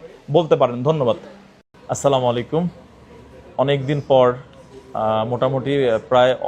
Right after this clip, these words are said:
অর্ধ মাস পরে, আহ, সিঙ্গেল একটা ভিডিও নিয়ে আসলাম।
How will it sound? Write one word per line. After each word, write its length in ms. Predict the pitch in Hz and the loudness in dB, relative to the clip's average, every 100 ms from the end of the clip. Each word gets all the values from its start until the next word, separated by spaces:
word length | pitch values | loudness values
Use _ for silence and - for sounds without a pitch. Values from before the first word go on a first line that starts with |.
| - | 0
অর্ধ 260 | 127 139 147 | 2 2 0
মাস 240 | 151 147 | 0 -2
পরে, 380 | - 139 151 175 | 0 2 2 2
আহ, 180 | 123 117 | 2 0
সিঙ্গেল 400 | - 147 151 156 | -2 -4 2 2
একটা 160 | 147 139 | 2 -2
ভিডিও 300 | 131 143 151 | -2 -2 -2
নিয়ে 160 | 151 | 0
আসলাম। 320 | 135 - 165 | 0 0 -2